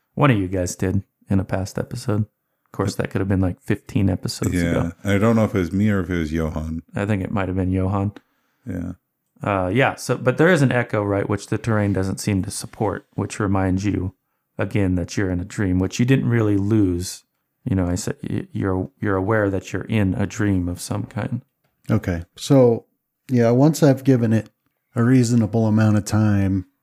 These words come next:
Speaker 3: um, and no one answers me, then I'll, I'll, I'll look to climbing the fence.
Speaker 1: Okay.
Speaker 3: Is it, what does it have, like, barbed wire on the top? Or is it
Speaker 1: No,
Speaker 3: just
Speaker 1: there's nothing like that. It's, it, it's just tall,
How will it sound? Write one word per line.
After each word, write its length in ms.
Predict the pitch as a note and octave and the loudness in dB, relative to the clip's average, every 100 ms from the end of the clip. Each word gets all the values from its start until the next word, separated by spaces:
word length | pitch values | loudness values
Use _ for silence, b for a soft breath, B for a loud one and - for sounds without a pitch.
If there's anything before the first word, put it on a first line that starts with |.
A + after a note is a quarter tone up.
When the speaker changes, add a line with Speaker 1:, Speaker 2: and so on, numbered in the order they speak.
| _ _ - | _ _ -8
Speaker 3:
um, 400 | A2+ G2 F#2+ G2 - _ _ _ | -4 -2 -4 -10 -20 _ _ _
and 160 | G2 | 0
no 140 | G2 G#2+ | 2 4
one 160 | G2+ | 4
answers 500 | G2+ G2+ F#2+ G2 F2+ | 4 2 0 -2 -2
me, 400 | F#2+ F#2 F2+ E2+ - _ _ _ | 0 0 0 -2 -10 _ _ _
then 280 | B2 G#2 G#2 | -2 2 2
I'll, 280 | F#2+ F2 G2 _ _ _ _ | 2 -2 -6 _ _ _ _
I'll, 220 | G#2 G2+ - | -4 -4 -4
I'll 240 | G#2 G2 | -4 0
look 220 | F#2+ F#2 | 0 -2
to 220 | - F#2+ F2 _ _ _ _ | -4 -6 -6 _ _ _ _
climbing 420 | - G#2 F#2 F#2 F#2 | -2 0 0 -2 -6
the 80 | |
fence. 520 | G2 - G2 - - - _ | -6 -6 -6 -10 -18 -20 _
Speaker 1:
Okay. 280 | A2 - G2 - - | -6 -4 -6 -8 -4
Speaker 3:
Is 160 | A2+ G2 | 0 0
it, 160 | G#2 - _ _ _ | -2 -4 _ _ _
what 100 | C3+ | -8
does 120 | F#2 G2+ | -6 -2
it 60 | |
have, 200 | F2+ G2+ | 0 0
like, 200 | G2+ G2 - _ _ _ - G#2+ - - | 0 -2 -6 _ _ _ -8 -8 -8 -2
barbed 360 | G2 G#2 A#2 | 0 2 2
wire 540 | A#2+ B2 B2 B2+ B2+ B2+ | 2 4 4 4 2 2
on 120 | B2 | 2
the 100 | B2+ | 0
top? 440 | - B2 B2+ - | 0 0 -2 -2
Or 60 | G2 | 0
is 40 | |
it 40 | A#2 | 2
Speaker 1:
No, 220 | A#2 G#2 | 4 2
Speaker 3:
just 100 | G2+ | 2
Speaker 1:
there's 200 | G#2+ G2+ | 0 0
nothing 300 | A#2 A2 G#2+ | 0 0 -2
like 260 | G2+ F#2+ - | 0 -2 -2
that. 220 | G#2 F#2+ | -2 0
It's, 440 | F#2+ - - - _ _ | -2 -6 -14 -16 _ _
it, 140 | - A2 | -4 -2
it's 200 | B2 - | -2 -4
just 360 | - B2+ - - | -2 -2 -2 -6
tall, 480 | A2+ F#2+ F#2 G2+ | -2 0 -2 -4